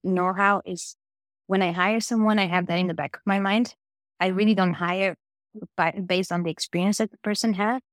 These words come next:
or how good that they are in certain things. I mostly, I mostly hired on the, on their mindsets and their energy, on, like, how curious they are, how willing are they to learn new things, and how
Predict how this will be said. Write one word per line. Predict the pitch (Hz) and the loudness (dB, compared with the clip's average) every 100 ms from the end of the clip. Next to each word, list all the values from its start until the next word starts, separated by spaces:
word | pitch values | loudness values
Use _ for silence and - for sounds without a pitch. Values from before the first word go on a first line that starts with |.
| _ _ _ - | _ _ _ -2
or | 170 | 0
how | 165 170 | 2 0
good | 160 180 185 | 0 -4 -2
that | 180 185 | -2 -2
they | 202 214 - | -2 -2 -2
are | 185 | -4
in | 160 | -4
certain | - 190 175 185 | -4 -4 -2 -4
things. | 190 240 - - _ _ _ - | 0 0 -2 -10 _ _ _ -4
I | 196 | 0
mostly, | 185 190 233 - 247 - | 2 2 0 0 0 0
I | 180 | 0
mostly | 190 220 214 | 0 0 -2
hired | 180 185 202 190 - _ _ - | 0 0 0 -2 -6 _ _ -4
on | 175 | -2
the, | 175 165 - _ | 0 -2 -2 _
on | 175 180 | 0 2
their | 170 | 4
mindsets | 170 160 180 - 220 226 - - | 2 0 -2 0 0 0 -6 -4
and | 185 | 0
their | 175 160 175 | 2 2 0
energy, | 175 202 233 240 247 _ _ _ | -2 -2 -2 -4 -4 _ _ _
on, | 180 185 | -2 0
like, | 170 - | 0 -4
how | - 185 | 0 2
curious | 175 - 190 208 | 2 -2 -2 -2
they | 208 - | -2 -2
are, | 214 233 214 _ _ _ - | 0 -2 -6 _ _ _ -2
how | 185 | 0
willing | 180 185 208 214 | 2 0 2 2
are | 208 208 | 2 0
they | 202 214 226 | -2 -2 -2
to | - 220 | -2 -2
learn | 202 214 214 | 2 2 2
new | 226 | 0
things, | 220 240 240 - _ _ _ _ - | 0 -2 -2 -8 _ _ _ _ -6
and | 190 185 180 | -2 -2 -4
how | 190 - 185 180 | -6 0 0 0